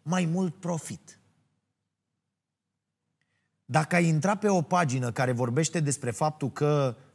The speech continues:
pământul e plat, ei bine, o să vezi zeci de alte pagini similare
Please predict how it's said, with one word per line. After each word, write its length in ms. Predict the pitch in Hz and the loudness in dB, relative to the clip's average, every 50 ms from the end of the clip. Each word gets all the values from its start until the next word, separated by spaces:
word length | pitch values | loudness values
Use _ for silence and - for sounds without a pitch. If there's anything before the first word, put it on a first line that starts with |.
| _ | _
pământul 480 | _ 151 139 131 139 160 170 165 - 190 | _ 0 2 2 2 2 2 2 2 2
e 120 | 180 160 | 2 2
plat, 560 | 139 - - 156 131 135 156 - - - - - _ _ _ _ _ _ _ _ _ _ _ _ _ _ _ _ _ _ _ _ _ _ _ | 0 -2 -2 -2 -2 -2 -4 -6 -12 -18 -20 -20 _ _ _ _ _ _ _ _ _ _ _ _ _ _ _ _ _ _ _ _ _ _ _
ei 160 | - 175 180 | 0 2 2
bine, 480 | 147 165 185 180 185 180 175 170 160 - - - - _ _ _ | 4 4 2 2 2 2 0 -2 -4 -10 -16 -20 -20 _ _ _
o 160 | _ 156 165 165 | _ 0 2 2
să 220 | - - 175 156 | 4 2 2 0
vezi 600 | 139 131 175 196 202 202 180 165 156 170 - - - _ _ _ _ _ _ _ _ _ _ _ | 0 0 0 0 0 0 0 -2 -2 -4 -6 -12 -18 _ _ _ _ _ _ _ _ _ _ _
zeci 460 | - 139 123 117 127 196 214 202 165 | -4 0 2 4 6 6 6 4 2
de 120 | 131 139 151 | 2 2 2
alte 340 | 151 160 170 143 165 156 | 2 2 0 0 0 -2
pagini 520 | 127 - - 170 170 156 135 117 135 131 120 | 0 0 0 0 0 0 -2 -2 -4 -4 -4
similare 920 | - - - 131 127 123 120 123 131 131 117 95 87 90 98 123 151 | -2 -2 -2 -2 -2 -2 -2 -2 -2 -2 -4 -4 -6 -6 -8 -8 -10